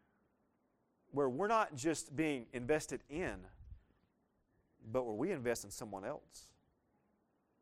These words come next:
Now, I want you to come to church and be fed. I hope the Word feeds you every time you come. But at some point,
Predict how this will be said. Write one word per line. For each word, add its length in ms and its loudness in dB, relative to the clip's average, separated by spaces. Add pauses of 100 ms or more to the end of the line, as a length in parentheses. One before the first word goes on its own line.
(960)
Now, 320 2
I 60 0
want 120 -2
you 80 0
to 40 -2
come 120 -2
to 60 -4
church 340 2
and 180 -8
be 120 0
fed. 400 2
I 40 4
hope 200 2
the 80 0
Word 260 4
feeds 260 0
you 80 2
every 140 2
time 220 -2
you 80 -6
come. 260 0
But 100 0
at 80 -6
some 200 -4
point, 280 0